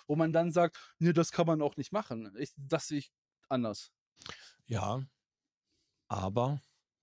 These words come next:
Speaker 2: ich glaube, dass das im, in, in der breiten Öffentlichkeit so nicht funktioniert. Weil
Speaker 1: Das
Speaker 2: die
Speaker 1: mag ja
Speaker 2: Menschen,
Speaker 1: sein.
Speaker 2: weil die Menschen, ähm, zumindest aus meinem,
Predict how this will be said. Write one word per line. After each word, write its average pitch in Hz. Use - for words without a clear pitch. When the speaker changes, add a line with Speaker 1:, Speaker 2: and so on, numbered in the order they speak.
Speaker 2:
ich -
glaube, 104
dass 110
das 107
im, 107
in, 107
in 104
der 98
breiten 92
Öffentlichkeit 92
so 87
nicht 80
funktioniert. 82
Weil 98
Speaker 1:
Das -
Speaker 2:
die 104
Speaker 1:
mag 104
ja 139
Speaker 2:
Menschen, -
Speaker 1:
sein. 135
Speaker 2:
weil 95
die 90
Menschen, 98
ähm, 80
zumindest 80
aus 80
meinem, 80